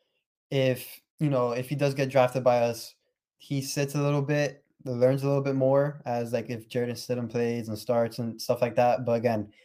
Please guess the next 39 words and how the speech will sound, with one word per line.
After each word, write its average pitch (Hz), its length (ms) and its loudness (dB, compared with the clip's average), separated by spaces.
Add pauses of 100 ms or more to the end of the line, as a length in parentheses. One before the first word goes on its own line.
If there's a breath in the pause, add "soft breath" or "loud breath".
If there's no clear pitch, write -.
(260 soft breath)
if 143 100 0
he 160 80 4
starts 147 280 4
right 135 120 8
away, 127 200 10
I 120 60 6
wouldn't 120 240 2
mind 120 200 0
it 120 40 -2
either. 127 460 2 (320 soft breath)
You 135 160 4
let 131 140 8
him 127 280 4
learn 131 180 6
from 131 180 0
his 123 60 2
mistakes 123 440 0 (100)
really 120 320 -2
early 123 460 -2 (160)
from 113 160 -2
a, 107 320 4
a 113 60 -4
young 117 220 2
age. 120 220 -2
But 120 140 4
again, 117 240 2
we 120 80 0
just 127 200 -2
seen 131 140 2
Brock 120 300 6
Purdy 117 360 2 (280)
<laughs> - 280 -20
get 113 280 4 (300 soft breath)
on 127 200 10
the 120 80 0
field 127 220 -2
and 117 80 -2
just 110 120 -6
start 117 380 2